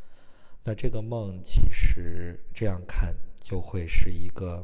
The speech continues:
明显的揭示梦主现实中行为模式的梦。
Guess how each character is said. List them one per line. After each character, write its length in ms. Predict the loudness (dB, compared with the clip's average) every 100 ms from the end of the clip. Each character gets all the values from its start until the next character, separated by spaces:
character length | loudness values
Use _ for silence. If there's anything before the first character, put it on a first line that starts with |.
| -14
明 220 | -14 2
显 240 | 8 8 8
的 120 | 4
揭 320 | 2 0 0 2
示 320 | 4 4 4
梦 280 | 2 0 -2
主 360 | -8 -12 -12 -10
现 240 | -2 0
实 160 | 2 2
中 200 | 2 0
行 280 | -4 -6 -8
为 140 | -8
模 300 | -10 -14 -12
式 180 | -4 -2
的 100 | 0
梦。 300 | -2 -6